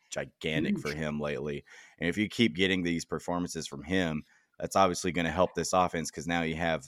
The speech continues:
Speaker 1: multiple people that can go get you maybe twenty points every single game. Um, and so it's
Speaker 2: Yeah.
Speaker 1: been really fun to watch him grow up. I feel like he's grown up so much this season.
Speaker 2: Big time. Yeah, for sure.
Speaker 1: <clears throat> Another key contributing factor in this <laughs> run for the Red Raiders is,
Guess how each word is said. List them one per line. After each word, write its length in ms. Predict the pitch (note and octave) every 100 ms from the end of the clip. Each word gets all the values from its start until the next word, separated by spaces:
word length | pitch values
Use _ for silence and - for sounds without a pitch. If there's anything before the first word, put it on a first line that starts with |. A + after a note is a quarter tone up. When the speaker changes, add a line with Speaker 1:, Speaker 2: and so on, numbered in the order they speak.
| -
Speaker 1:
multiple 560 | D#2+ E2 E2+ E2+ F2 D#2+ -
people 420 | F#2 F2 D#2+ D#2
that 300 | D2+ D2+ -
can 300 | F2 D#2+ D#2
go 240 | D#2 D#2+ D#2+
get 320 | D#2+ D#2+ -
you 240 | D2+ D#2 - _ _ _
maybe 300 | D#2+ D#2+ E2
twenty 300 | - E2+ E2+
points 440 | - F#2+ D#2 - -
every 240 | D2+ D#2
single 260 | - E2 D#2+
game. 460 | E2 F2+ D#2+ D2+ - _ _ -
Um, 500 | D#2+ D#2+ D#2 D2+ D2+ -
and 200 | D#2 D2+
so 220 | D#2+ D#2+
it's 100 | B2+
Speaker 2:
Yeah. 60 |
Speaker 1:
been 140 | A#2+ E2+
really 160 | F2 E2+
fun 260 | - E2+
to 80 | D#2+
watch 300 | E2 D#2+ -
him 160 | E2+ D2
grow 300 | F2 E2+ E2
up. 160 | D#2+ D#2
I 100 | D#2+
feel 160 | F#2 F#2
like 140 | F2
he's 140 | D#2+ C#2
grown 220 | D#2 D2+
up 140 | C2+
so 160 | - D2
much 280 | C#2 C2+ -
this 140 | B1+
season. 320 | - C2+ C#2 -
Speaker 2:
Big 160 | A#2
time. 260 | B2 A2+ - A#2+
Yeah, 220 | A2+ A2 -
for 120 | A#2
sure. 220 | - A#2 - _ _
Speaker 1:
<clears throat> 380 | - - A#2 -
Another 340 | C3+ C#3+ C3
key 300 | G#2+ - A#2
contributing 540 | G2 F#2+ - F#2+ F2+ E2
factor 500 | - F2+ - F2 D#2+
in 220 | F2 E2+
this 280 | E2 - -
<laughs> 140 | -
run 340 | F2+ E2+ E2 D#2
for 160 | F#2
the 120 | F2
Red 200 | E2 E2
Raiders 460 | D#2 E2 E2+ E2+ E2
is, 260 | F2+ E2